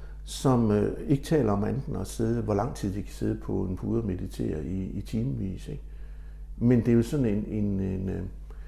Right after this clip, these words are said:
for det første en, en jagt efter nogle spirituelle oplevelser, og så er det ligesom sådan en præstationsræs. Altså, jeg ved ikke, om man, man forestiller sig, at man så kommer mere i himlen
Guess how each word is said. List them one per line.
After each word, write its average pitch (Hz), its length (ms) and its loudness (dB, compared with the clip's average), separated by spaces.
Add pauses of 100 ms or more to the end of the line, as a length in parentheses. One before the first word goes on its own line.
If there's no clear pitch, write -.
(440)
for - 160 2
det 101 80 2
første 127 440 2
en, 101 320 -2
en 104 140 -2
jagt 113 320 2
efter 104 280 -2
nogle 95 320 -2
spirituelle 120 520 0
oplevelser, 104 600 -2 (400)
og - 120 -2
så 131 100 2
er 123 40 6
det 113 100 2
ligesom 123 240 -4
sådan 110 180 0
en 95 60 2
præstationsræs. - 1040 -6 (880)
Altså, 110 220 -4
jeg 113 100 4
ved 127 80 6
ikke, 165 100 4
om 120 80 2
man, 95 240 0 (140)
man 98 160 -2
forestiller 110 420 -2
sig, 95 80 -6
at 87 40 -2
man 87 120 -4
så - 120 -6
kommer 92 280 -4 (180)
mere 107 340 2
i 113 40 2
himlen 107 520 0